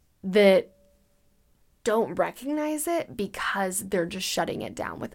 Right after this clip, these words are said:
"I don't know." 'Cause our brains are really lazy. It's a lot easier to just think, "I don't know," and leave it at that versus really going to work and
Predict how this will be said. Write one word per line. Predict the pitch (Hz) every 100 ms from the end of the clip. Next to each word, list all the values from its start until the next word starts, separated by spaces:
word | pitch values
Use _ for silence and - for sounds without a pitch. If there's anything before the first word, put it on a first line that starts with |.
| -
"I | -
don't | 80
know." | 73 - - _ _ - - -
'Cause | -
our | 294
brains | 302 277 370 440
are | 392
really | 277 254 240 202
lazy. | 190 226 196 - - _ _ - - -
It's | 240 247
a | 320
lot | 320 254 262 -
easier | - 196 202 277 320 330
to | 302
just | 214 208 190 -
think, | 202 214 -
"I | 214
don't | 226 240 208 196
know," | 196 226 311 349 -
and | 226
leave | 220 220
it | 202
at | 208
that | 196 233 -
versus | 220 202 247 233 - - - _
really | - 208 277 330 320
going | 202 202 196 202
to | 196
work | 202 185 220
and | 214